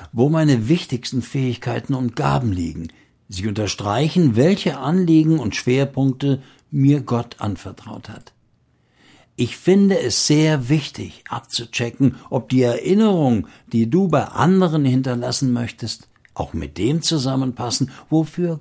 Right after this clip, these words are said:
Gott dich vorgesehen hat. Ich vermute, meistens passt das ganz gut zusammen. Gott legt schließlich in jeden Menschen hinein, was herauskommen soll. Wofür brennt dein Herz?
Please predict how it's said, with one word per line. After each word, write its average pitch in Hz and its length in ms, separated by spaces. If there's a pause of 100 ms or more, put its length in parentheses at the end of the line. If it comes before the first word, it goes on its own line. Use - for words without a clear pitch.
(120)
Gott 151 480
dich 92 140
vorgesehen 87 720
hat. - 200 (1200)
Ich 131 260
vermute, 147 460
meistens 131 580
passt - 340
das 104 160
ganz 90 220
gut - 220
zusammen. 98 540 (500)
Gott 135 300 (180)
legt 131 280
schließlich 143 560
in 123 160
jeden 143 320
Menschen 120 380
hinein, 110 680 (240)
was 110 180
herauskommen 98 640
soll. 101 340 (1000)
Wofür 113 580
brennt 131 520
dein 170 280
Herz? 113 540